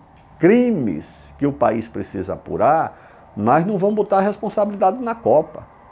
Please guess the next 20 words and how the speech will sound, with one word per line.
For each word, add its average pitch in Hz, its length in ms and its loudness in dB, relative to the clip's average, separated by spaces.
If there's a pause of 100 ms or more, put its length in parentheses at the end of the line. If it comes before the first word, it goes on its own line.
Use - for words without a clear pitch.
(160)
A 104 100 0
Copa 180 400 2
não 151 140 -4
teve 151 240 -4
nada 160 240 -2
a 175 40 -6
ver 190 100 -6
com 190 180 -8
isso. 139 400 -6 (400)
As 113 140 -2
seleções 143 560 0
que 113 140 -6
vieram 113 320 0
jogar 95 320 0
aqui 135 280 0
não 180 80 -2
participaram 165 680 -2
de 175 120 -4
nenhuma 170 360 -2
irregularidade. 170 920 0